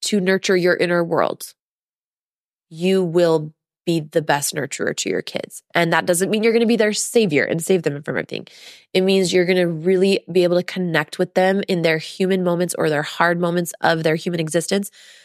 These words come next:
You're gonna so, so, so get it. And you're gonna be emotionally available for them. And it's gonna feel, like, real, probably more real than your relationship with your parents felt. So it's really exciting. Okay, so those are the four reasons to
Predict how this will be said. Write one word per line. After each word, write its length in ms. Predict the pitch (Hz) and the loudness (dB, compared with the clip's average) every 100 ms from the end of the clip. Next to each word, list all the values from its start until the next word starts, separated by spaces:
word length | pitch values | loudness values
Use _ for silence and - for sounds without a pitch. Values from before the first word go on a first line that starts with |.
| _ _ | _ _
You're 140 | - 175 | 0 2
gonna 180 | 185 185 | 2 0
so, 480 | - - - 165 | -2 -6 0 2
so, 160 | 160 175 | 2 0
so 180 | - 170 | 2 2
get 180 | 160 156 | 4 4
it. 120 | 170 | 2
And 100 | 175 | 2
you're 120 | 175 | 2
gonna 100 | 175 | 2
be 120 | 170 | 2
emotionally 440 | 170 165 165 185 175 | 2 2 0 -2 -4
available 640 | 156 143 156 151 147 147 | -4 -2 0 2 0 -2
for 160 | - 156 | -4 -2
them. 220 | 147 143 | 0 0
And 100 | 151 | -2
it's 160 | 151 - | -6 -6
gonna 180 | 151 | -8
feel, 520 | 147 _ - - - _ _ _ - | -8 _ -4 -4 -4 _ _ _ -6
like, 180 | - - - - - | -6 -8 -18 -20 -14
real, 580 | 165 160 156 - - - _ _ _ | -8 -6 -4 -4 -8 -14 _ _ _
probably 340 | 214 208 214 247 | 2 4 4 4
more 340 | 208 180 185 | 6 6 4
real 300 | 165 160 165 | 4 4 4
than 140 | 165 | 2
your 120 | 156 156 | 2 2
relationship 500 | 160 156 160 151 151 | 2 0 -2 -8 -6
with 100 | 151 | -4
your 140 | 165 | -4
parents 540 | - 85 - - - _ - | -4 -6 -6 -10 -18 _ -8
felt. 360 | 170 - - _ _ _ - - _ | -6 -6 -16 _ _ _ -20 -20 _
So 280 | - - - _ | -6 -4 -4 _
it's 160 | - - | -10 0
really 160 | 180 | 0
exciting. 320 | 160 - - - _ - - - | 0 -4 -6 -10 _ -20 -20 -4
Okay, 220 | 262 339 277 | 0 2 2
so 160 | 247 | 0
those 360 | 185 220 240 302 | 2 2 2 2
are 140 | 285 | 0
the 100 | 277 | 0
four 320 | 233 233 226 | -2 0 0
reasons 560 | 220 196 208 349 370 - - - | 2 0 2 0 -2 -6 -6 -2
to 440 | 247 208 190 180 | 0 2 2 0